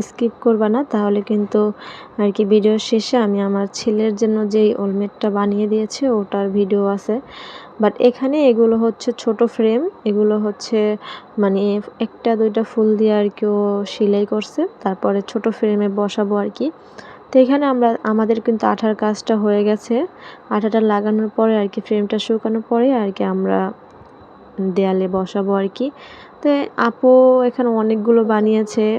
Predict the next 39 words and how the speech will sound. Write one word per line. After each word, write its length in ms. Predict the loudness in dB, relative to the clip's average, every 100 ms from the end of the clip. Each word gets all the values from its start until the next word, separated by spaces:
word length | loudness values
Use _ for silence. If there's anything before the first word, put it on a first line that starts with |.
| -2
ও 40 | -2
নিজের 320 | 0 2 0 0
জন্য 200 | 0 0
বানিয়েছে, 500 | 0 0 -2 -4 -4 -4
তারপর 320 | -2 -4 -2
আমাকে 320 | -2 -2 -2 -2
বলছে 420 | 0 -2 -2 -4 -4 -10 -18 -18 -14 -2
যে, 120 | -2
"তোর 180 | 2 2
যেটা 220 | 4 2
ভালো 240 | 2 2 2
লাগে 200 | 2 2
ওইটা 220 | 0 0
নে," 120 | 0 0
but 180 | -2 -2
আমি 140 | -2 -2
এখান 180 | -2 -4
থেকে 180 | -2 -2
একটা 280 | -4 -4 -2
নিয়েছিলাম। 600 | 0 0 -2 0 2 2 -2 -4 -20 -20 -20 -20 0
আর 140 | 2 4
হচ্ছে 240 | 0 0 -2
আমার 180 | -2
ছেলের 340 | -2 -2 0 0
জন্য 160 | 0 0
যেটা 220 | 0 -2 0
বানিয়ে 340 | 0 0 0
দিয়েছে 300 | 0 -2 0 0
সেটা 240 | 0 -2
হচ্ছে 260 | -2 -4 -2 -2
ওর 100 | 0
জন্মদিনের, 640 | 0 0 2 2 2 0 0
ওর 200 | 0 0 0 -4 -8 -16 -18 -12 0
জন্ম 280 | 2 4 2 2
যেদিন 280 | 2 2 2
হইছে, 460 | 2 0 0 0 0 -2
সাল, 400 | 0 2 2 2 -2 -4
তারপরে, 400 | -6 -2 -2 0
উম, 140 | -2